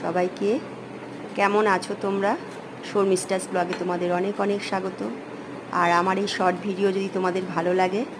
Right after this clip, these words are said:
তাহলে প্লিজ চ্যানেলটা সাবস্ক্রাইব করে আমার পাশে থেকো, আর একটা লাইক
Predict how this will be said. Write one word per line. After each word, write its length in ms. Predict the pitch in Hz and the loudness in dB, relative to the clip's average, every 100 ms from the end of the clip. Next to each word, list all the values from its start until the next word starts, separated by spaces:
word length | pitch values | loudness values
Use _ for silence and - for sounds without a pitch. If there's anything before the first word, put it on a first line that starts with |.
| - - - - | -12 -12 -10 -4
তাহলে 200 | 180 185 - | -2 -4 -2
প্লিজ 200 | 214 214 - | -2 -2 0
চ্যানেলটা 340 | 185 180 190 | 0 2 -2
সাবস্ক্রাইব 480 | - 170 - 196 190 - | -2 -2 -4 -4 -4 -2
করে 120 | 202 | 2
আমার 160 | 190 185 185 | 4 4 2
পাশে 280 | 180 - 202 | 2 0 -4
থেকো, 300 | 214 - 226 - - - - - | -4 -2 -4 -6 -10 -12 -12 -4
আর 240 | 170 170 | 0 0
একটা 240 | 180 - 185 | 0 -4 -2
লাইক 280 | 202 180 | 2 2